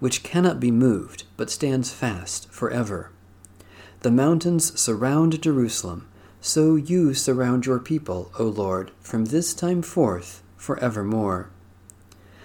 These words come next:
The scepter of the wicked shall not hold sway over the land allotted to the just,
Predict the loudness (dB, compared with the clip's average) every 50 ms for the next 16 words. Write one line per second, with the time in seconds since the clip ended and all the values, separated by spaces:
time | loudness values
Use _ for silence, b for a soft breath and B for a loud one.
0 | B B B B B B -2 0 2 4 4 4 2 2 2 0 2 2 2 2
1 | 2 2 4 2 2 2 0 -6 -6 -6 -6 -4 -2 0 0 2 2 0 0 -2
2 | -2 0 2 2 2 2 0 -2 -2 -2 -2 -2 -2 -2 -4 -6 -4 -4 -2 -2
3 | -2 -2 0 0 2 2 2 0 0 0 0 0 0 0 0 2 0 -2 -4 -4
4 | -8 -8 -4 -4 -4 -2 -4 -4 -4 -6 -8 -8 -10 -10 -10